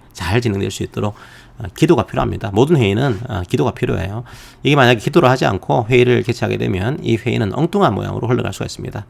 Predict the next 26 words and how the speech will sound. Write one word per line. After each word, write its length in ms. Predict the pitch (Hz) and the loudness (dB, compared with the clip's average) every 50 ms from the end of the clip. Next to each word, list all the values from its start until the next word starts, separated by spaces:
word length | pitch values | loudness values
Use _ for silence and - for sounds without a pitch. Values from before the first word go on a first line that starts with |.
| - | -16
자, 100 | - - 107 | -12 -6 -4
우리 140 | 95 101 107 | -2 0 2
교회는, 460 | 110 107 101 98 95 101 135 175 185 - - - - - - - | 2 0 0 -2 -2 0 0 0 -2 -4 -10 -20 -20 -20 -20 -12
아, 100 | - 101 | -8 -6
이런 200 | 98 101 104 104 | -2 -2 -2 -2
회의가, 360 | 87 90 98 104 98 92 90 95 - - - - _ _ - | 0 -2 -2 -2 -2 -4 -6 -8 -12 -20 -20 -20 _ _ -12
아, 120 | - - - | -10 -10 -8
참 220 | - - 107 139 | -6 -4 -2 0
은혜롭게, 500 | 139 156 143 92 82 - - - 90 82 - 104 | 2 2 2 2 0 -4 -6 -8 -8 -8 -10 -8
예, 180 | 101 82 87 90 | -8 -8 -8 -8
진행될 300 | - - 101 98 98 95 | -4 -2 -2 0 0 -2
수 120 | - - | -2 -4
있도록 440 | 92 - - - 85 90 117 151 160 | -4 -4 -6 -6 -4 -4 -4 -4 -2
성도님들이 600 | - 110 95 95 92 92 95 95 98 104 131 139 - - | -2 -2 -2 0 -2 -2 -2 -2 -2 -2 -4 -4 -6 -6
기도해 260 | - 131 117 107 95 | -2 0 0 0 0
주시고, 560 | 92 95 - - 107 - 98 95 117 165 190 - - - - - - - | -2 -4 -4 -6 -6 -6 -4 0 0 0 0 -2 -8 -20 -20 -20 -18 -12
어, 140 | - 98 90 - | -8 -6 -6 -2
또 140 | - 98 92 | -2 -2 -2
제대로 320 | - 104 90 104 139 175 | 0 0 2 4 4 4
진행될 280 | 117 113 101 98 98 95 | 4 4 2 2 0 -2
수 120 | - - | -2 -4
있도록 420 | 117 - - - 135 175 190 - - | -6 -6 -4 -2 -2 -2 -2 -6 -10
또 80 | - | -10
기도를 420 | - - 110 92 90 87 110 131 117 | -6 -4 -2 -2 -2 -2 -4 -4 -6
해 40 | |
주시기를, 560 | 101 87 85 - - - - - 104 127 170 | -6 -6 -6 -6 -8 -8 -6 -4 -4 -4 -4